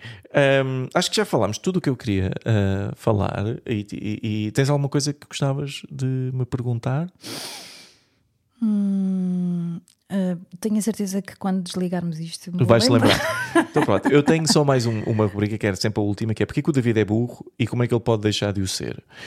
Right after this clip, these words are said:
Speaker 1: Ou seja, eh, na tua opinião, o que é que eu posso fazer, eh, para me melhorar? Sinto que neste caso não tem tanto a ver com a,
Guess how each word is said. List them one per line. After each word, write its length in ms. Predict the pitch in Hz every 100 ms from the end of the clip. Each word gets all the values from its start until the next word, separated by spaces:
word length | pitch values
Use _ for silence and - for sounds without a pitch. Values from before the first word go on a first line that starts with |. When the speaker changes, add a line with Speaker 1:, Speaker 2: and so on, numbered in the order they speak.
| - -
Speaker 1:
Ou 120 | - 113
seja, 540 | 110 104 95 95 - -
eh, 480 | 101 95 95 95 - -
na 140 | 113
tua 220 | 110 151
opinião, 640 | 135 113 104 92 90 101 127 - - _ _ _ _ _ _ _ _ -
o 80 |
que 200 | 120 -
é 40 | 160
que 100 | 151
eu 60 | 131
posso 400 | 131 127 - -
fazer, 680 | 107 98 98 98 107 113 - _
eh, 440 | 104 98 92 92 - _ _ -
para 200 | 110 110
me 100 | 110
melhorar? 640 | 110 110 107 104 95 92
Sinto 260 | - 135 -
que 80 | 139
neste 200 | 135 -
caso 280 | 104 101
não 140 | 110 113
tem 160 | 123
tanto 220 | 107 110 104
a 40 |
ver 140 | 95
com 220 | - 98
a, 60 | 95